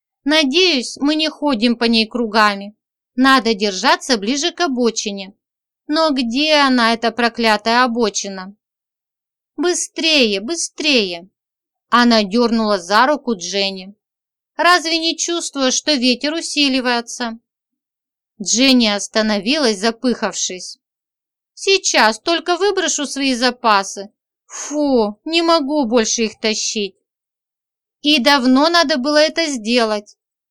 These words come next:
сердито воскликнула орбита. Впрочем, сердилась она не на Дженни, а в основном на себя. Дженни сунула руку за пазуху, вытащила оттуда горошину и с сожалением бросила на снег.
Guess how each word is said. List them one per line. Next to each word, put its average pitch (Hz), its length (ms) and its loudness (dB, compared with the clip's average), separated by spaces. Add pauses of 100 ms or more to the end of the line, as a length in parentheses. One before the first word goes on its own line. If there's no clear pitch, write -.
(280)
сердито 233 680 0
воскликнула 220 760 0
орбита. 196 560 -4 (680)
Впрочем, 381 640 0
сердилась 277 760 -2
она 220 240 0
не 247 180 2
на 240 160 2
Дженни, 208 640 -2
а 214 140 2
в 214 60 2
основном 220 520 0
на 214 120 0
себя. 190 540 -6 (540)
Дженни 247 420 4
сунула 240 480 2
руку 240 280 0
за 208 180 2
пазуху, 214 720 0 (240)
вытащила 269 680 2
оттуда 247 380 0
горошину 214 720 0
и 226 140 -4
с - 60 -12
сожалением 220 680 0
бросила 214 460 -2
на 190 120 -8
снег. 185 480 -10